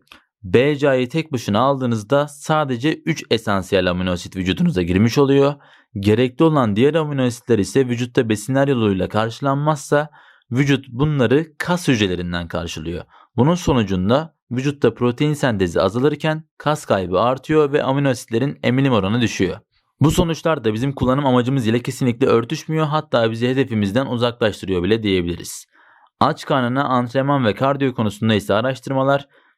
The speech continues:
günlük protein ihtiyacınızı karşıladığınız müddetçe bu aktiviteler sırasında herhangi bir kas kaybı yaşamayacağınızı gösteriyor. Ben şahsen aç karnına antrenmanı yine de önermiyorum.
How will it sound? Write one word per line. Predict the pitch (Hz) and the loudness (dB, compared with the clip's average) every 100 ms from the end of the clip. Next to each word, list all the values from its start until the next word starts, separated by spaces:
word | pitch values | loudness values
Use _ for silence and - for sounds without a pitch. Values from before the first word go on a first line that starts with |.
| _ | _
günlük | 101 107 131 160 | 2 4 4 0
protein | - 131 123 151 | 0 0 2 0
ihtiyacınızı | 147 135 117 104 95 92 85 87 | -2 0 2 2 0 -6 -6 -6
karşıladığınız | 110 117 123 147 143 151 | -2 -2 -2 -2 0 -2
müddetçe | 147 151 151 151 - 160 165 _ _ _ | 0 2 2 0 0 0 -2 _ _ _
bu | 113 160 | 0 2
aktiviteler | 147 - 151 147 127 95 | 2 -4 -6 2 2 2
sırasında | - 139 - 113 110 123 139 | 2 0 0 -2 2 2 0
herhangi | - 135 147 135 110 | -2 0 0 0 -2
bir | 98 | -2
kas | 98 139 | 0 -2
kaybı | - 107 98 139 147 | 0 -4 0 -2 0
yaşamayacağınızı | - 120 120 92 95 98 117 | -2 -2 -2 0 -2 -2 0
gösteriyor. | 113 98 - 92 90 87 _ _ _ _ _ _ | 0 0 -2 -2 -4 -10 _ _ _ _ _ _
Ben | 139 151 | -2 -2
şahsen | - 165 151 147 147 | -4 -4 -2 -6 -4
aç | 147 151 | -4 -4
karnına | - 135 104 92 | -4 -4 -4 -2
antrenmanı | 113 127 107 95 92 | -4 -2 -4 -4 0
yine | 110 110 | 0 0
de | 90 | -2
önermiyorum. | 80 95 120 143 147 151 156 | -2 0 0 0 0 0 -2